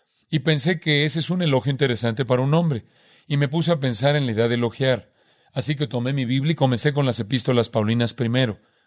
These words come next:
Romanos, y encontré cada vez que Pablo elogió a alguien, y fui a lo largo de cada uno de esos pasajes,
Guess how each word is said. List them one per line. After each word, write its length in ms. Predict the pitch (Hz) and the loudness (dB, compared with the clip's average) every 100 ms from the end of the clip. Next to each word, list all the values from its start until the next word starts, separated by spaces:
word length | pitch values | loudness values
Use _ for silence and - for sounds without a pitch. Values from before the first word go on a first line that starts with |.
| _ | _
Romanos, 600 | 135 131 151 143 107 - _ _ _ _ _ _ | -4 2 2 0 -6 -14 _ _ _ _ _ _
y 80 | 147 | -4
encontré 380 | 135 143 165 170 | -2 0 0 0
cada 300 | 185 196 175 | 2 2 0
vez 180 | 175 - | -2 -6
que 140 | 123 | -6
Pablo 240 | 147 143 | -4 -2
elogió 340 | 139 117 131 123 | -2 -4 -2 0
a 100 | 127 | 0
alguien, 360 | 139 110 - _ _ _ _ - | -2 -4 -8 _ _ _ _ -8
y 80 | |
fui 140 | 110 156 | -2 0
a 20 | |
lo 80 | 151 | 2
largo 240 | 147 151 | 2 2
de 80 | 127 | 0
cada 160 | 143 143 | 0 0
uno 140 | 127 | 0
de 80 | 131 | -2
esos 240 | - 127 | -2 -4
pasajes, 640 | 135 120 147 131 113 - | -2 0 0 0 -4 -10